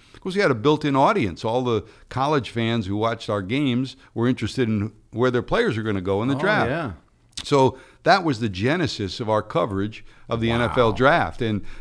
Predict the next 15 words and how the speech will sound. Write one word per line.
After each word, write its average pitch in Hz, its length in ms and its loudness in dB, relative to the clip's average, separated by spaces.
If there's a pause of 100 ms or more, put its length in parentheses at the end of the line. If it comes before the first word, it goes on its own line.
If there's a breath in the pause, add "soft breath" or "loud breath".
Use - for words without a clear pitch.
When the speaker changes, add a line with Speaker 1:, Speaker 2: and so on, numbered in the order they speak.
Speaker 1:
uh, 104 420 2
in 113 140 0
the 101 80 0
span 131 340 0
of 117 80 0
a 101 60 -2
couple 117 340 0
of 104 60 0
weeks, 117 380 -4
Val 117 420 0
Pinchback, 107 640 -4
it 123 60 -10
was 101 140 -2
Val 123 240 2
Pinchback 131 640 -2